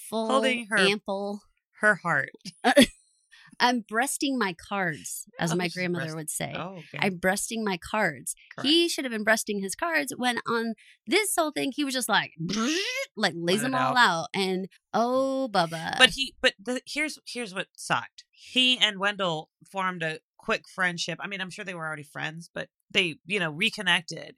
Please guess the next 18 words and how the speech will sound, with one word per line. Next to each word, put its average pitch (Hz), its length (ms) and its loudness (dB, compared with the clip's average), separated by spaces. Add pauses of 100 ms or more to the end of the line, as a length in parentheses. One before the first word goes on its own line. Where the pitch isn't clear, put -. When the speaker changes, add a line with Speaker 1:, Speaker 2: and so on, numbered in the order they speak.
Speaker 2:
And 170 360 -4 (340)
I 170 40 -10
think 294 140 -4
he 330 120 -4 (160)
honestly 208 440 2
felt 190 400 2
like, 147 260 -6 (120)
"Oh, 170 400 -8
you 170 120 -14
know, 160 240 -12 (560)
I 175 100 2
wa-, 185 220 -6
I 190 80 6
do 214 240 -4
wanna 202 180 -2
keep 139 240 -12
him 135 180 -14
safe." - 480 -18